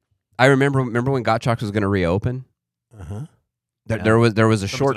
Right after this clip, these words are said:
Speaker 3: gonna buy
Speaker 1: time.
Speaker 3: 'em or something, or what?
Speaker 1: What was that?
Speaker 3: Was somebody gonna buy them and relaunch it?
Speaker 1: No, it was actually, uh, I can't remember when it, I, uh, one of the, uh, family members,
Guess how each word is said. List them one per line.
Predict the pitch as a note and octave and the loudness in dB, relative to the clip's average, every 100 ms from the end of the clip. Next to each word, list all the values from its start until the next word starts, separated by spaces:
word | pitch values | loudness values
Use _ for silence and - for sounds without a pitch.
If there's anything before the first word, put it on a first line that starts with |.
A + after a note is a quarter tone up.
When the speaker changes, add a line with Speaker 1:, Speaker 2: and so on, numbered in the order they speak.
| - | -2
Speaker 3:
gonna | B2 | 0
buy | B2 | 0
Speaker 1:
time. | |
Speaker 3:
'em | B2 | -2
or | G#2+ | -8
something, | D3 - G#2+ | -18 -18 -20
or | |
what? | D#2 D#2+ | -18 -16
Speaker 1:
What | - G#2 | -2 0
was | B2+ | 2
that? | E3 F#3+ | -2 -4
Speaker 3:
Was | _ | _
somebody | - B2+ | -20 -16
gonna | G#2+ | -14
buy | F#2 F2+ G2 | -12 -10 -8
them | A2 F#2 | -10 -12
and | D#2+ | -16
relaunch | F2+ F2+ F2+ | -18 -16 -14
it? | B2+ | -4
Speaker 1:
No, | D3 G#3+ C3 | 2 2 2
it | A#2 | 0
was | B2+ | 0
actually, | C3 D#3 - D#3+ C3+ A#2+ G#2+ | 2 0 0 0 2 2 0
uh, | G#2+ G2+ G2+ G2 F#2+ - - | 2 4 4 2 0 -6 -12
I | A#2 | -6
can't | E3 A#2 | -2 0
remember | A2 A#2+ B2+ - | 2 2 -2 -6
when | - A2 | -6 -4
it, | |
I, | - | -2
uh, | |
one | G2+ A#2+ | -2 -2
of | C3 | -2
the, | B2 A2+ G#2+ | -2 -2 0
uh, | G2+ | 0
family | - G2 B2+ D#3+ | -2 -4 -2 -2
members, | A2 F2 D#2 D2 C2+ - | -2 -2 -4 -8 -8 -12